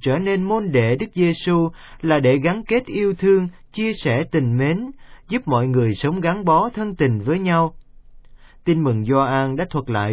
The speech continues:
cho chúng ta biết lời chỉ dạy của Đức Giêsu làm sao để người ta biết anh em là môn đệ Thầy. Đó chính là, "Anh em hãy yêu thương nhau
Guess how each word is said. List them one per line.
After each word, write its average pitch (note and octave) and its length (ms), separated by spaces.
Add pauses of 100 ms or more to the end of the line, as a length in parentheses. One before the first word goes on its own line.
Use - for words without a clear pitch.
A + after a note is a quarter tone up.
cho C#3 240
chúng E3+ 160
ta D#3 180
biết F#3+ 300
lời C#3 200 (100)
chỉ B2+ 180
dạy A#2+ 340
của D3+ 100
Đức F3+ 160
Giêsu D#3 560 (300)
làm C#3 300
sao G3 380
để G3 140
người C#3+ 320
ta E3 180
biết G#3 240 (140)
anh F3 160
em F#3 320
là B2+ 140
môn D#3 260
đệ A2 220
Thầy. A2 320 (420)
Đó C#3 200
chính G3+ 220
là, A#2+ 340 (340)
"Anh C#3+ 200
em C#3 320
hãy B2 160
yêu F3 320
thương D#3 220
nhau C#3+ 320